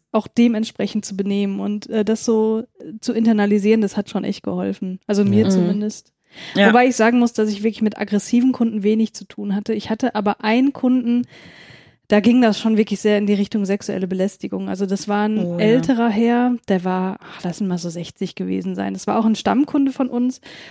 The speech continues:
Speaker 1: Und er hat halt immer kurz vor Weihnachten für seine, was weiß ich, seine Großfamilie und irgendwelche Kunden, die er noch hatte, äh, super viele Bücher gekauft. Also
Speaker 3: Mhm.
Speaker 1: war finanziell wirklich, äh, gern, gern gesehener Gast bei uns.
Speaker 3: Mhm.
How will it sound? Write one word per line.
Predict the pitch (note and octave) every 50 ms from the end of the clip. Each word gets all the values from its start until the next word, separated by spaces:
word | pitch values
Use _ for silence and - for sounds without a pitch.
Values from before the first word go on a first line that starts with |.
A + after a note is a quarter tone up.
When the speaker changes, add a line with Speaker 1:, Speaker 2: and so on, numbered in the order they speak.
| - _
Speaker 1:
Und | - G#3 G#3
er | G#3
hat | A#3 C4
halt | B3+ A3+
immer | B3 B3 A#3+ A3+
kurz | - - C4+ C#4 C4+ - -
vor | - A3 G3+
Weihnachten | G3 G3 A3 B3 B3+ B3 A#3+ - A#3 A3+ A3+
für | A3+ - - A3 A3 G#3+ G#3+ G#3+ G#3 G#3
seine, | F#3+ G#3 G#3 G#3 G#3 G#3 G#3 G3+ G3+ G3+ G3+ G3+ G3+ G3 - -
was | - G#3 G3+ G3+ G3+ -
weiß | A3+ G#3 G3+
ich, | G#3+ G#3+ -
seine | G#3+ G3 F#3+ G3 F#3+ G3 _ - - A3 A#3 B3 B3+ - -
Großfamilie | A3+ G#3+ A3 A3 A3 A3+ A#3 A#3 A3+ A3 G#3+ G#3 G#3+ A3 G#3+
und | - G3+ G#3 G3+
irgendwelche | - G#3+ A3 G#3+ G#3+ - -
Kunden, | - - C4+ C4+ C4 B3 A3
die | A3
er | G#3+
noch | G#3 G#3+ G#3 -
hatte, | A3+ A3+ - G#3 G#3 G3+ -
äh, | - G#3 G3+ G3 G3 G3+ G#3
super | G3 G#3 A3 C#4 B3+
viele | - A#3 G#3+ G3+
Bücher | F#3+ A#3+ C4+ - D4
gekauft. | B3+ - - - C#4 C#4+ - -
Also | - G#3+ A3 G3+
Speaker 3:
Mhm. | B3 C#4 C4+ G#3+
Speaker 1:
war | G3+ G3+ G3+ - - - _ _ _ _ _ _ _
finanziell | - B3+ C4+ D4 C#4+ C#4+ - B3 B3 B3+ A#3
wirklich, | A3 A#3+ A#3 B3 A#3 - - -
äh, | G#3+ G#3+
gern, | - - C4 C4 C4 B3+ A3
gern | A#3 B3 B3+ B3
gesehener | A3+ G3+ G#3 G#3 G#3 G#3
Gast | G3 G#3 A#3+ - -
bei | - B3+
uns. | C4+ C4+ C4+ C#4 - _ _ - - -
Speaker 3:
Mhm. | - A#3+ C4 C4 B3+ D4+ E4+